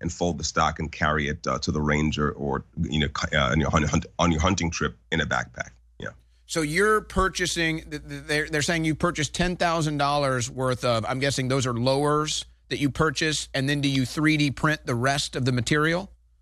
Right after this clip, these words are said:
Speaker 1: Never used my three D printer. They seized it, but I never used it. Um,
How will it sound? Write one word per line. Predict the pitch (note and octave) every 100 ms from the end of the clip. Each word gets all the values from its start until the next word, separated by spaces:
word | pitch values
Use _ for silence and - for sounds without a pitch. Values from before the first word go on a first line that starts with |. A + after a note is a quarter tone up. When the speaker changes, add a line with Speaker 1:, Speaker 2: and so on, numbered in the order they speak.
| _ _ _ _
Speaker 1:
Never | F#2+ G2+
used | A2+ A2 D#3+
my | D3+
three | F#2 F2
D | D2
printer. | C#2 - B1+ A1 -
They | F2+
seized | - G#2+ C#3 E2+
it, |
but | - E2
I |
never | F2 E2
used | D#2+ G2+ F#2+
it. | - - _
Um, | C#2+ C2+ A#1+ G#1+